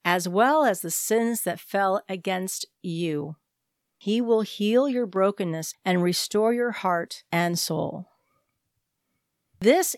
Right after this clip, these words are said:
is what we need in our society today. We need to teach our children about God, about His purpose for our lives, and about the hope He gives to all of us when we call His name.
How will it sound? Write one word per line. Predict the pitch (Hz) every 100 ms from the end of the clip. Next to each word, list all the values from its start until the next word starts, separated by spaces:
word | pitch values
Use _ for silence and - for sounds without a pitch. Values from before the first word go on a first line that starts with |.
| -
is | 247 311 233 180 -
what | 180 202 226
we | 277 320
need | 247 220 269
in | 220 196
our | 180
society | 180 196 - 214 254 226 185
today. | - 180 175 240 208 69 208 _ _
We | 196 233 330
need | 320
to | 226
teach | 196 - 233 247 - -
our | 170
children | - - 208 208 220
about | 202 185 -
God, | 175 165 156 147 -
about | 185 202
His | 196 185
purpose | - - 269 - 180 -
for | 196 202
our | - 165 165
lives, | 165 175 196 240 233 - -
and | 196
about | 185 190 -
the | 170
hope | - 233 -
He | - 226
gives | - 240 240 -
to | 226 220
all | 196 220 311
of | 214
us | 165 160 - -
when | 208 196 190
we | 233
call | 254 214 196 180
His | 190 165
name. | 185 175 156 160